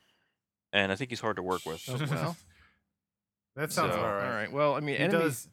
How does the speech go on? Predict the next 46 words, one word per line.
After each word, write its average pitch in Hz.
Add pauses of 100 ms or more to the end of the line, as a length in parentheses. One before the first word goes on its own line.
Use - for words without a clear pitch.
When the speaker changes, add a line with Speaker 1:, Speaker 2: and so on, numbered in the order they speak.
(160)
Speaker 3:
well, 151 (120)
Speaker 2:
Enemy 190
Speaker 3:
he 139
Speaker 2:
Zero 143
Speaker 3:
died. 139
Speaker 2:
was, 104
uh, 98
Speaker 3:
He 113
died. 131
He 92
died 127
Speaker 2:
nerve-wracking. 135
Speaker 3:
last 117
year, 95
guys. 80
Kenji 113
End. 123 (1800)
Speaker 2:
Oh. 110
Speaker 3:
<laughs> -
Yeah, 92 (200)
he 113
can't 123
do 117
anything 104
with 92
anyone 98
anymore. 85 (560)
Speaker 1:
He's 110
dead. 85 (760)
Speaker 2:
Damn 151
it. 160
Speaker 3:
<laughs> 175 (1300)
Speaker 2:
Enemy 285
Zero 226
was 160
kinda 131
cool 120
though. 113
Like, 113
you 143
had, 135
you 139
fought 135
invisible 127
aliens. 113
Speaker 1:
Yeah. 90